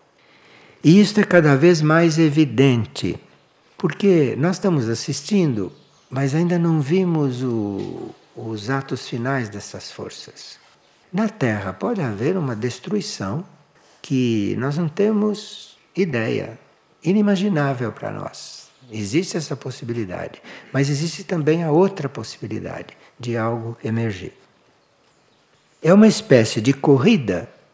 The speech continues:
ou de luta para ver quem chegará primeiro ao fim.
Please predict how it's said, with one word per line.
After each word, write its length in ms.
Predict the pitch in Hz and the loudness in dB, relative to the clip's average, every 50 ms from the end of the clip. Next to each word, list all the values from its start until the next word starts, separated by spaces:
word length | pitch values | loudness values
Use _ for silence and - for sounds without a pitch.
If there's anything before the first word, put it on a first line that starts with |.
| _ _ _ - | _ _ _ 6
ou 180 | 165 175 185 | 8 8 8
de 160 | 156 143 160 165 | 10 8 6 6
luta 640 | 165 175 208 208 - - - - - 82 - - - _ _ _ _ - - | 8 8 8 6 6 2 -2 -6 -6 -6 -6 -10 -18 _ _ _ _ -2 2
para 220 | 143 143 147 147 | 2 4 4 2
ver 280 | 135 131 160 170 175 165 | 4 4 4 4 4 2
quem 280 | - - 170 170 170 | 2 2 2 2 2
chegará 480 | 165 - 165 151 131 139 131 135 143 143 | 2 0 -2 -2 0 0 0 2 0 -2
primeiro 800 | 143 - - - 135 127 131 147 165 170 170 170 170 175 175 185 180 - _ _ _ _ _ _ _ _ _ - | -2 0 0 2 2 2 2 2 4 4 4 2 2 0 -6 -6 -10 -14 _ _ _ _ _ _ _ _ _ -10
ao 160 | 120 120 113 | -8 -8 -8
fim. 380 | - - - - 82 78 - | -10 -12 -12 -12 -12 -14 -14